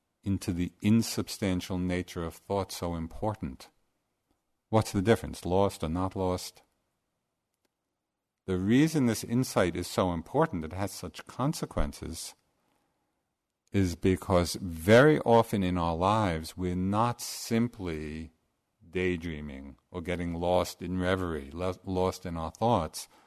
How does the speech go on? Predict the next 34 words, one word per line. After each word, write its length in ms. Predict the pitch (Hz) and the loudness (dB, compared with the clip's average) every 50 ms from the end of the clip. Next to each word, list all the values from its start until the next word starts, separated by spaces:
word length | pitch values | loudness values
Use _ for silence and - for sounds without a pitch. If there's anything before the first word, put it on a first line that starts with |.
| _ _ _ _ _ _ | _ _ _ _ _ _
but 140 | - 92 85 | -2 -2 -2
very 500 | 85 85 80 82 104 117 151 170 165 151 | -2 -8 0 4 6 6 6 6 4 4
often 520 | 107 78 71 69 - - 80 80 95 101 - _ _ _ _ _ _ | 2 0 -2 -4 -8 -10 -8 -8 -8 -10 -12 _ _ _ _ _ _
we 200 | - 98 98 95 | -4 0 2 2
are 200 | 95 101 104 - - | 4 4 4 2 0
acting 520 | - 92 82 - - _ - 85 87 87 87 | -4 -4 -6 -6 -8 _ -12 -10 -10 -8 -8
them 200 | 87 92 92 - | -8 -8 -8 -10
out. 460 | - 107 117 117 101 80 76 80 - - _ _ _ _ _ _ _ _ _ _ _ _ _ _ _ _ _ _ _ _ _ _ _ _ _ _ _ _ _ _ _ _ _ _ _ _ _ _ _ _ _ _ | -10 -10 -8 -6 -6 -8 -8 -12 -16 -20 _ _ _ _ _ _ _ _ _ _ _ _ _ _ _ _ _ _ _ _ _ _ _ _ _ _ _ _ _ _ _ _ _ _ _ _ _ _ _ _ _ _
You 80 | 95 92 | -6 -4
know, 100 | 90 90 | -2 0
and 160 | 92 92 95 | 0 2 2
what's 180 | 101 98 - | 2 0 0
happening 480 | - - 127 120 120 - 123 110 101 95 | -2 0 2 2 2 2 2 2 2 2
in 120 | 92 95 | 0 0
so 440 | 95 - - - - 131 123 131 139 | -2 -4 -6 0 2 4 4 6 4
many 280 | 151 156 156 147 147 143 | 4 2 2 0 0 -2
places 680 | - - - - 117 110 101 - - 87 71 69 - - - | -4 -6 -4 -2 -2 -2 -2 -6 -8 -10 -10 -10 -14 -10 -8
of 140 | 98 87 | -8 -8
suffering 640 | - - - - - 113 110 - - 95 82 80 87 | -8 -10 -6 2 2 2 2 2 -2 -4 -4 -4 -4
in 100 | 87 85 | -4 -4
the 60 | 87 | -4
world, 460 | 85 85 92 92 92 101 107 113 - - _ _ _ _ _ _ _ _ _ _ _ | 0 0 2 2 4 2 2 -2 -6 -12 _ _ _ _ _ _ _ _ _ _ _
when 100 | - 87 | -12 -10
we 60 | 85 | -10
just 320 | 82 - 131 131 - - - | -8 -8 -8 -10 -8 -4 0
look 260 | 113 117 127 123 - | 2 2 2 4 4
around 640 | 117 110 110 104 101 92 82 76 73 76 78 - - _ _ _ _ _ _ _ _ _ _ _ _ _ _ _ _ _ | 4 4 4 4 2 0 -2 -4 -6 -10 -12 -14 -16 _ _ _ _ _ _ _ _ _ _ _ _ _ _ _ _ _
and 100 | - 85 | -12 -10
see 160 | - - 104 | -6 -4 -4
so 480 | 87 - - - - - 135 127 131 139 | -2 -2 -2 -2 2 4 6 6 6 6
many 220 | 139 143 135 127 | 4 4 2 0
places 400 | - - 131 117 107 104 113 98 | 0 0 -2 -2 -2 -4 -8 -10
of 100 | 104 95 | -10 -12
suffering, 600 | - - - 117 120 - - 95 80 80 78 80 | -8 -4 -4 -4 -4 -4 -6 -8 -6 -6 -8 -12